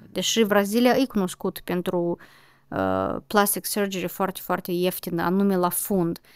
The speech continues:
Dar vreau să-ți spun ce am auzit de chestia asta, că la o americancă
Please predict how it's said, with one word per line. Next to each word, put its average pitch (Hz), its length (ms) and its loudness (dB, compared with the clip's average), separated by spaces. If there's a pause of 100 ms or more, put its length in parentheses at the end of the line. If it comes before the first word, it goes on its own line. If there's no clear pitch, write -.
(160)
Dar 185 520 4 (300)
vreau 214 200 2
să-ți 220 180 -2
spun 190 580 0 (200)
ce - 200 0
am 202 120 6
auzit 185 360 0
de 180 160 0
chestia 185 400 -2
asta, 226 200 0
că 233 180 0 (280)
la 202 60 4
o 196 100 4
americancă 190 840 2